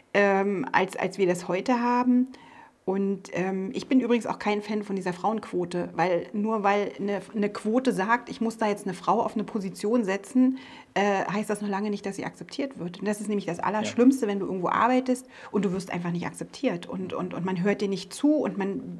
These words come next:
Speaker 1: bezieht dich nicht ein. Also totaler Blödsinn. Die, die Einstellung in der Gesellschaft muss sich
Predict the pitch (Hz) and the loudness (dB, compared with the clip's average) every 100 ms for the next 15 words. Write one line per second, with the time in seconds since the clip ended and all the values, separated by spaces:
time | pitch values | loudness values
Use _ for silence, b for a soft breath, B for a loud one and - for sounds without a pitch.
0 | 180 214 - 185 190 180 175 - 214 185 | -8 -6 -4 -4 -4 -8 -4 -2 0 -2
1 | - 160 185 B B B _ _ _ _ | -4 -4 -6 B B B _ _ _ _
2 | _ _ - - - 185 214 175 196 220 | _ _ -20 -12 -2 2 2 2 0 -2
3 | - 170 175 170 B B _ - 214 208 | -4 -8 -8 -12 B B _ -6 -4 -4
4 | - - 185 175 - 226 254 226 196 196 | -6 -10 -8 -4 -2 -2 -2 -4 -4 -2
5 | 185 185 220 185 170 160 175 170 | -2 0 -2 -4 -6 -8 -8 -14